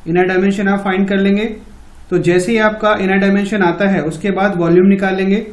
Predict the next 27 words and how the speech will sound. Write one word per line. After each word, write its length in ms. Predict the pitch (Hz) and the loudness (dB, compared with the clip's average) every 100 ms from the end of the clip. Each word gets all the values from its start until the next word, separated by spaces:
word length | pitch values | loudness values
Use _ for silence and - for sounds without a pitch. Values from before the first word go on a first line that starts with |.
| - - - - | -18 -20 -20 -4
तो 80 | 180 | -2
जैसे 300 | 156 156 156 | 0 0 0
ही 60 | 220 | 2
वॉल्यूम 360 | 202 202 220 | 2 2 2
आता 220 | 208 202 208 | 0 0 0
है, 180 | 220 - | 0 -2
उसके 240 | 170 214 | -6 -4
बाद 340 | 196 220 - - | 0 0 -2 -4
आप 360 | 180 240 - - | -2 -2 -6 -4
weight 260 | 160 190 208 | -2 0 0
of 160 | 214 214 | -2 -2
iron 260 | 208 214 | -2 -2
भी 80 | 214 | -2
निकाल 300 | 208 214 214 | -2 0 -2
लेंगे 220 | 214 220 - - - - | -2 -4 -4 -12 -18 -4
किलोग्राम 400 | 180 180 190 190 | 2 2 2 -2
में, 200 | 220 220 - | -2 -6 -8
ठीक 180 | 190 185 | -8 -4
है। 60 | 185 | -2
आपको 240 | 180 185 | -2 -2
यहाँ 200 | 175 175 | -2 -2
पर 180 | 180 175 | -4 -4
ध्यान 240 | 160 175 | -4 -4
रखना 200 | 180 180 175 | -2 -2 -2
है, 180 | 196 - - - - | -4 -8 -14 -18 -8
ग्राम 260 | 160 165 170 | -4 -2 -2
से 140 | 202 | -4